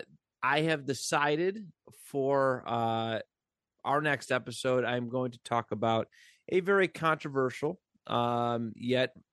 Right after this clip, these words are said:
very popular stand-up comedian. And, uh, we're gonna discuss the life of Mister Dave Chappelle,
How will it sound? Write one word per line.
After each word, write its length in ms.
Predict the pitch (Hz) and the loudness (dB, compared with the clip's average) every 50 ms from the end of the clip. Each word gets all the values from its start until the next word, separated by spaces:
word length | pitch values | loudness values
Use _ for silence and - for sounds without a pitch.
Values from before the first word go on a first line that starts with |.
| _ - | _ -6
very 260 | 113 120 120 120 113 | -2 0 0 0 0
popular 560 | - - 113 107 107 104 - 104 110 113 113 | -2 -2 -2 0 0 0 -2 -4 -4 -4 -6
stand-up 380 | 110 - - 110 110 101 - _ | -6 -6 -6 -6 -6 -6 -8 _
comedian. 560 | - - 101 101 101 101 101 120 139 143 - - | -14 -10 -8 -8 -6 -6 -6 -8 -8 -12 -12 -10
And, 400 | 107 107 107 104 104 101 98 104 | -8 -6 -4 -4 -6 -6 -6 -4
uh, 200 | 104 104 104 101 | -4 -4 -4 -4
we're 80 | 107 117 | -4 -6
gonna 160 | 131 147 143 | -6 -6 -8
discuss 400 | - 123 - - 143 139 127 - | -8 -10 -6 -4 -4 -4 -4 -6
the 120 | - - 117 | -8 -8 -4
life 360 | 110 120 120 127 151 151 - _ _ _ - _ _ _ _ _ - | 0 2 2 2 0 -2 -6 _ _ _ -20 _ _ _ _ _ -8
of 480 | - 107 110 107 110 110 110 104 - | -2 0 0 2 2 2 0 -2 -2
Mister 280 | - 117 113 - 123 110 | -6 -6 -6 -4 -8 -4
Dave 240 | 101 107 110 113 113 | -2 0 0 0 -2
Chappelle, 460 | - - - - - 135 151 - - | -4 -10 -10 -4 -2 0 0 0 -2